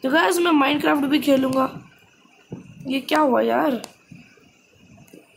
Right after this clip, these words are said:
बूम। ओ guys, हम अगले floor पे जाने वाले हैं। बूम।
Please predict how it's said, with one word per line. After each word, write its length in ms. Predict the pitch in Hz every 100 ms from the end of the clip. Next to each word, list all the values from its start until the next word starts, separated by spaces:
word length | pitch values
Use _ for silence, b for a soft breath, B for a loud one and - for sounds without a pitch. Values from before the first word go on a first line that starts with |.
| _ - - - _ _ _ _ _ _ _ _ _ _ - - - - - _ _ _ -
बूम। 400 | 247 247 247 254 -
ओ 360 | 403 466 466
guys, 340 | 269 330 392 381
हम 120 | 370
अगले 300 | 339 302 339
floor 260 | 311 320 320
पे 140 | 320
जाने 300 | 285 277 285
वाले 220 | 277 285
हैं। 380 | 269 262 320 233
बूम। 240 | 330 294